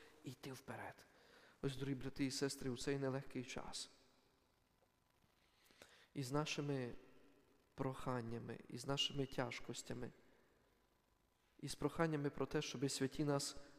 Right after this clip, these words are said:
учили, життєвій дорозі, як це сповняти волю Божу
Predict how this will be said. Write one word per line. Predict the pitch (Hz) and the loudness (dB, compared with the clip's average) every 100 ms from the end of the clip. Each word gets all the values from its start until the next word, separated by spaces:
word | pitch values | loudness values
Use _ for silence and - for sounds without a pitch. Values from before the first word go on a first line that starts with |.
| - - | -12 -8
учили, | 135 - 143 127 117 - - - - - - - - _ _ _ _ _ - | -2 2 4 4 0 -4 -12 -18 -20 -20 -20 -20 -20 _ _ _ _ _ -8
життєвій | 131 135 - 139 123 | -4 -4 2 2 2
дорозі, | 110 120 120 110 | 0 2 2 0
як | 123 135 - | 0 0 0
це | 143 | -2
сповняти | - 143 143 143 - 127 - - - | 0 0 0 0 -2 -4 -8 -12 2
волю | 143 156 131 | 6 8 6
Божу | 123 143 135 117 | 4 4 4 0